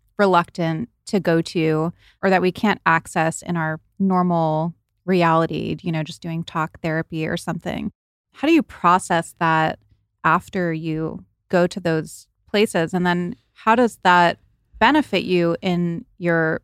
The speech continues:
present reality? I mean, you said in the beginning of the interview that, you know, you're able to kind of revisit those places in meditation, but how do you apply that experience to your life in a way that benefits you and helps you deal with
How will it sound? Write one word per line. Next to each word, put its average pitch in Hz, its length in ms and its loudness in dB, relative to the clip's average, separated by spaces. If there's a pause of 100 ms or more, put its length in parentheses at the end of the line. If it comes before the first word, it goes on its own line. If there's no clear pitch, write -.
present 202 460 -2
reality? 170 460 0
I 147 40 -4
mean, 165 240 -4
you 160 320 -4 (180)
said 165 220 -4
in 160 80 -4
the 160 80 -8
beginning 170 280 -4
of 156 80 -6
the 165 80 -6
interview 165 380 -4
that, 160 220 -4 (400)
you 185 60 -6
know, 170 60 -4
you're 160 140 -6
able 180 260 -2
to 196 120 -10
kind 175 200 -2
of 160 100 -6
revisit 175 500 -2
those - 200 -6
places - 420 -10
in 170 140 -4
meditation, 170 760 -6 (300)
but - 140 -2
how - 200 0
do 240 60 4
you 233 120 6
apply 170 420 2
that 160 280 2
experience 165 840 -6 (100)
to 165 540 -2 (160)
your 180 180 0
life 165 340 0
in - 120 -8
a 170 80 -4
way 165 160 -4
that 160 260 -2
benefits 160 460 -6
you 160 60 -10
and 160 100 -8
helps - 300 -10
you 165 120 -6
deal 160 280 -2
with - 220 -2